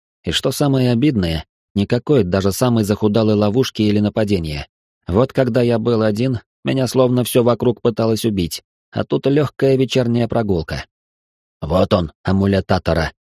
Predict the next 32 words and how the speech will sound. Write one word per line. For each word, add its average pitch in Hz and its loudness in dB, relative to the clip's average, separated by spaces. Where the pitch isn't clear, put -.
Бывший 127 -2
копейщик 123 0
указал 120 2
на 117 2
простой 117 0
золотой 110 2
кругляш, 98 0
лежащий 104 2
на 101 0
камне 110 0
посреди 95 -2
комнаты. 78 -8
«И 147 -2
что, - -2
он 131 0
тут 135 0
валяется 127 0
для 120 0
каждого 120 0
посетителя?» 117 -4
Олеся, 95 -2
оглядываясь 120 0
по - -4
сторонам, 113 0
не 131 -4
смогла 131 0
сдержать 120 0
свой 110 -2
скепсис. - -8
«Только 82 -4
для 80 -2
тех, - -4